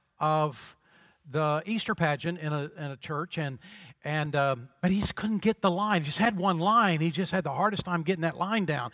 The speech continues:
So just before he goes out to say the line, the director of the pageant gets right in front of him. "Okay, Brian, here it is.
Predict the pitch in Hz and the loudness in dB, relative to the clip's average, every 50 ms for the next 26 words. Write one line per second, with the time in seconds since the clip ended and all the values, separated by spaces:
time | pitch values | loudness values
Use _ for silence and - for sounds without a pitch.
0 | - - - - - - 214 208 - - 185 254 269 247 - 294 254 - 220 226 | -12 -14 -14 -12 -4 -2 0 0 0 4 4 4 4 4 2 -2 -2 2 4 6
1 | 220 202 196 143 180 175 170 165 - - 180 202 240 240 190 190 196 - - - | 6 6 8 8 6 6 6 4 0 2 4 6 8 8 8 8 6 0 -4 -2
2 | 170 165 160 151 - - - - - - - - 202 208 202 202 175 175 170 185 | 0 2 2 2 0 -6 -14 -20 -14 -10 0 4 6 8 8 8 8 8 6 6
3 | 240 285 285 240 202 190 196 208 208 208 - - - - - - - - - - | 6 8 8 8 8 6 4 2 0 -6 -10 -18 -20 -20 -20 -20 -20 -20 -20 -20
4 | - _ _ 175 175 156 190 202 202 - - 202 190 175 147 135 170 165 - - | -20 _ _ 2 4 6 6 6 6 6 4 4 4 4 6 6 4 4 6 4
5 | 185 185 185 - 190 190 180 - - 170 151 - - - - - - 123 139 165 | 4 4 4 4 2 0 0 0 -2 -2 -2 -2 -6 -10 -12 -16 -10 -6 -2 -2
6 | 202 202 220 190 - 214 208 202 160 170 160 156 147 143 135 - - 160 131 110 | -2 -2 -2 -4 -2 0 0 2 4 4 2 2 0 -2 -6 -6 -6 -6 -6 -4
7 | 143 139 156 165 151 131 165 185 196 220 233 240 196 156 135 135 127 - - - | -4 -2 -2 -2 0 0 0 0 0 0 2 2 2 2 2 -2 -6 -10 -14 -16